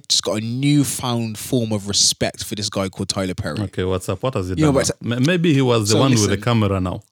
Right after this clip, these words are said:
Speaker 1: When they didn't have a, anywhere to stay,
Speaker 2: Yeah.
Speaker 1: they went and stayed at Tyler Perry's house.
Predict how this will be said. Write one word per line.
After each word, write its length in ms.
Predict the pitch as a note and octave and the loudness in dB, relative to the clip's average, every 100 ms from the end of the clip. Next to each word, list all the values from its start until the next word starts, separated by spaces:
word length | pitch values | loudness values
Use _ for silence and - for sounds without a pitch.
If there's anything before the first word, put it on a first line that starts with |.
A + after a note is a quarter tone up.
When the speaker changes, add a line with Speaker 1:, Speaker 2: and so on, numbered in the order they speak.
| _ _ _ | _ _ _
Speaker 1:
When 340 | B2 D3+ F#3+ | -6 -4 -2
they 220 | G3 F#3 F3+ | -2 -4 -4
didn't 340 | D3+ C3 - | -8 -8 -12
have 200 | B2+ B2 | -10 -10
a, 60 | A2+ B2+ | -10 -6
anywhere 320 | C3+ B2+ A#2+ | -2 0 -2
to 140 | - | -2
stay, 500 | - - D#2 D#2 C#3 - | -2 -2 -4 -8 -14 -4
Speaker 2:
Yeah. 240 | G#2+ F#2+ - _ _ _ _ _ _ B2 | -2 -2 -4 _ _ _ _ _ _ -6
Speaker 1:
they 100 | B2+ | -2
went 240 | C3+ A#2+ | -2 -4
and 100 | A#2+ | -4
stayed 280 | - A2+ G#2 | -2 -2 -4
at 60 | D#2 | -6
Tyler 280 | A#2+ A#2 | -4 -4
Perry's 420 | A2 G#2 G#2 F2+ - | -4 -6 -6 -6 -6
house. 520 | E2+ D2 - - | -8 -8 -6 -6